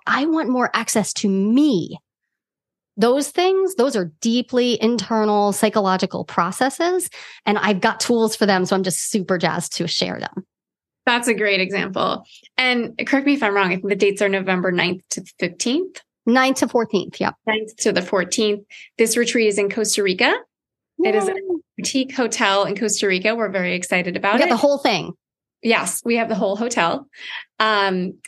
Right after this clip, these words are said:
Speaker 2: and yeah, there will be teaching and learning. We will also be going out on a catamaran. There will be time to have conversations and connect. There will also be structured workshops, like you said. Um, and if you're, you know, interested in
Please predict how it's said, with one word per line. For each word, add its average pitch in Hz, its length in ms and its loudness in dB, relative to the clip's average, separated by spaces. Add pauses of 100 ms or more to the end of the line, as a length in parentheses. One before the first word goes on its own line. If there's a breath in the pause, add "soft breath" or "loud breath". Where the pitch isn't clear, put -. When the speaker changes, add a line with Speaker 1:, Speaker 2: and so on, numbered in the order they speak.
Speaker 2:
and 233 200 2
yeah, 403 160 4
there 226 180 0
will 226 140 0
be 214 420 -2
teaching 277 560 0
and 208 140 0
learning. 233 640 0
We 202 80 0
will 202 120 0
also - 240 -2
be 208 60 0
going 196 220 -2
out 190 140 0
on 190 80 0
a 196 60 -4
catamaran. 226 800 2
There 208 140 -2
will 190 120 -4
be 190 200 -2
time 190 340 -4
to 185 540 -2 (720 soft breath)
have 226 220 0
conversations 240 540 0
and 185 140 0
connect. 240 340 0
There 208 100 0
will 190 100 2
also 208 300 0
be 196 140 -2
structured 190 440 -2
workshops, 196 520 -2
like 196 140 -8
you 190 80 -6
said. 202 460 2 (420 loud breath)
Um, 196 600 2 (600)
and 226 380 0 (100)
if 233 300 0
you're, 226 480 2
you - 180 -2
know, 233 140 -2
interested 254 520 0
in 220 560 0